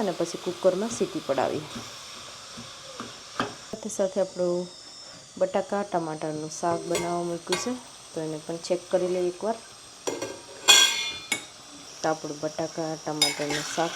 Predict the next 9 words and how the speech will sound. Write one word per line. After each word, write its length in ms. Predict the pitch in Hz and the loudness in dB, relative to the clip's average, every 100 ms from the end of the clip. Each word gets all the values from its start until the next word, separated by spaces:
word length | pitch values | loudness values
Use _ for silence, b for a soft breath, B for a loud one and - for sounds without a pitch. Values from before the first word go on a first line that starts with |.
| - | -2
પણ 160 | 151 151 | -2 0
મસ્ત 260 | 175 - 175 156 | 0 0 2 2
રીતે 260 | 165 - 220 - - - - - - - - - 165 | 2 0 2 4 4 2 -2 -6 -10 -10 -10 -4 4
એકદમ 300 | 180 165 175 170 | 4 6 2 4
ધીમા 320 | 185 180 180 165 | 4 6 6 6
ગેસ 140 | 175 - - | 4 4 2
પર 120 | 160 160 | 4 6
રાખ્યું 340 | 160 - 185 | 6 2 0
હતું. 160 | 262 | 4